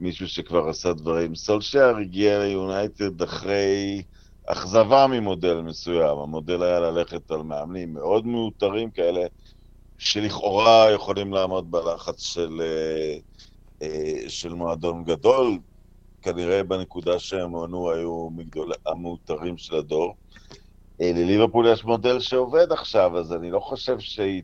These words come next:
שירגישו שם שהמועדון צריך לחזור לשורשים, כי הוא נמצא בנקודה, בנ-, בנקודה מצוינת עכשיו. אז, אה, אז האם סטיבן ג'רארד, אה,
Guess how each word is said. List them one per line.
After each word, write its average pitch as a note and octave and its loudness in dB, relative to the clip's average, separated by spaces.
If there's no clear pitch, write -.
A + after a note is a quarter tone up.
שירגישו E2+ -8
שם G2 0
שהמועדון G2 2
צריך G2+ 0
לחזור F2+ -2
לשורשים, F#2 -2
כי - -12
הוא E2+ -6
נמצא F2 0
בנקודה, F2 2
בנ-, F2 -8
בנקודה F2+ -2
מצוינת B2 0
עכשיו. D#2+ 2
אז, D#2 -4
אה, E2+ 4
אז F2+ 0
האם G#2 2
סטיבן A2 -4
ג'רארד, G2 4
אה, F2+ 4